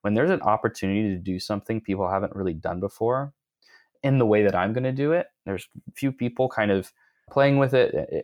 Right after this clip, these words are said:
it's an exciting endeavor. It's an exciting space to be in. And I think that's why, you know, when my brother-in-law, Thomas, approached me about being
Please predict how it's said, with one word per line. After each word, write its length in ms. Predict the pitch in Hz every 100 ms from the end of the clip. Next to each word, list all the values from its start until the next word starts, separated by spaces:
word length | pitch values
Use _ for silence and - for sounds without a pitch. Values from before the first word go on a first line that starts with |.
| 90
it's 240 | 110 -
an 80 | 120
exciting 720 | - - 104 107 98 85 92 _ _ _ -
endeavor. 460 | 98 95 127 -
It's 260 | 52 - -
an 60 |
exciting 560 | 104 - - 98 110 110
space 380 | - - 92 -
to 80 | -
be 240 | 98 113
in. 280 | 101 87 85 - - - - _ -
And 100 | 107
I 80 | 101
think 300 | - 139 -
that's 280 | 98 98
why, 480 | 110 104 95 92 92 - - _ _ -
you 100 | 98
know, 320 | 90 85 -
when 120 | 104
my 80 | 101
brother-in-law, 560 | 87 95 123 98 90 85
Thomas, 440 | - 95 113 92
approached 520 | 85 - 98 123 -
me 300 | 92 85 82 -
about 460 | 82 85 85 - -
being 260 | 90 85